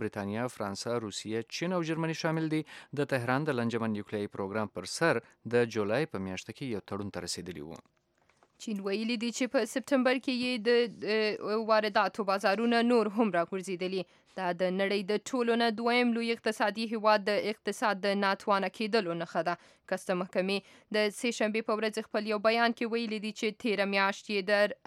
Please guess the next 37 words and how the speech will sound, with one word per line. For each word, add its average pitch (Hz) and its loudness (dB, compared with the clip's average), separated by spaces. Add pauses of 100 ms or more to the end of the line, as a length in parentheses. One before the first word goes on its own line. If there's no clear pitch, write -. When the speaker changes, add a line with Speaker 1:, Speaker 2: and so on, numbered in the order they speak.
(220)
Speaker 2:
د - -2
درآمداتو 220 6 (280)
شل 233 4
فیصده 185 0
کمې - -2
پکې 208 -6 (120)
راغلي 175 -2
دي. 170 -2 (220)
دا 175 4
د 180 -6
تیرو 208 0
څو 262 2
میاشتو 247 2
راهیسې 247 0
مسلسل 240 0
کاروباري 175 2
زیان 175 -2
څرګندوي. 170 -2 (480)
Speaker 1:
جاپان 170 4
ګواښنه 160 2
کړې 104 -2
چې - -8
د 120 0
ملګري 123 0
ملتونو 123 0
د 151 0
کلتوري 135 -2
ادارې 110 2
فنډونه 110 0
به 95 -4
کموي. 98 -4 (180)
دا 107 4 (100)
له 95 0
هغه 92 -4
وروسته 101 -6 (100)
چې 170 -2
نړیوالې 160 0